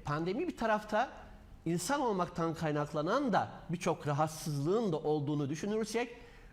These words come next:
o sağlıktan dolayı normal hizmetlerin yapılamadığı bir dönem yaşandı.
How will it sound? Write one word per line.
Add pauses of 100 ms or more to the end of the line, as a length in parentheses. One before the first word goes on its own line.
o
sağlıktan
dolayı (220)
normal
hizmetlerin (260)
yapılamadığı
bir
dönem
yaşandı.